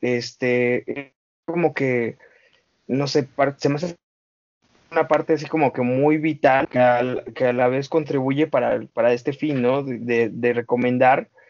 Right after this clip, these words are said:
eh, proyectos que la gente diga, "Guau, no mames, sí está bien chido, güey, y no mames, creo que son mis vecinos, güey, ¿no? ¿Qué pedo? No, no los había visto nunca, ¿no?". Y ya, ¿no? O sea, eh, ese tipo de cosas. Eh, filtros como tal, no. O sea, yo por,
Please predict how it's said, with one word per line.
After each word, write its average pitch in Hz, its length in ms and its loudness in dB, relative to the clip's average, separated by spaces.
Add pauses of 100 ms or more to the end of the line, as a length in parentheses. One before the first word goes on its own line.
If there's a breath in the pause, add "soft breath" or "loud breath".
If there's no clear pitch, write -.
(400 soft breath)
eh, 120 340 0
proyectos 127 600 0
que 139 100 -2
la 117 120 -4
gente 143 180 -4
diga, 139 180 2
"Guau, 165 340 2
no 180 100 -6
mames, 196 360 -6
sí 180 80 -6
está 190 160 -2
bien 190 160 0
chido, 196 380 -2
güey, 170 340 0
y - 40 -6
no 170 100 -2
mames, 196 340 -2 (180)
creo - 140 0
que 190 80 -6
son 214 160 4
mis 220 140 6
vecinos, 202 480 2
güey, 196 140 2
¿no? 226 200 4 (400)
¿Qué - 80 -6
pedo? 247 400 2
No, 226 220 2
no 190 140 2
los 208 160 2
había 196 140 8
visto 208 220 4
nunca, 208 360 4
¿no?". 214 160 -2 (420 loud breath)
Y 117 140 -4
ya, 151 240 6
¿no? 156 240 -4
O - 60 -10
sea, 123 240 0
eh, 127 440 -6
ese 156 180 -8
tipo 160 300 0
de 123 140 2
cosas. 123 420 -4 (320 loud breath)
Eh, 123 380 -2
filtros 220 440 -2
como 143 260 2
tal, 147 380 4
no. 131 140 0
O 117 120 -4
sea, 139 120 -4
yo 175 240 -2
por, - 180 -6